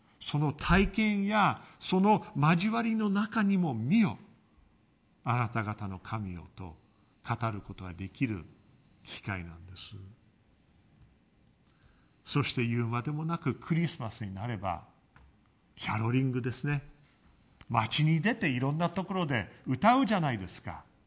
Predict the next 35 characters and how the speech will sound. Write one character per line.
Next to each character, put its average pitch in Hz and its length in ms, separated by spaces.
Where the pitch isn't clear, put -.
そ - 180
れ 214 80
は 226 120
た 247 140
だ 240 140
単 160 180
に 135 120
綺 - 180
麗 175 160
な 165 180
音 156 200
楽 135 300
を 107 100
聴 - 180
か 147 120
せ 156 140
よ 135 140
う - 40
と 120 60
思 120 160
っ 131 60
て - 120
い 120 40
る 113 80
こ 110 140
と 101 120
で 101 80
は 98 140
あ 95 60
り 107 100
ま 110 160
せ 110 180
ん。 95 160
そ 233 300
の 240 340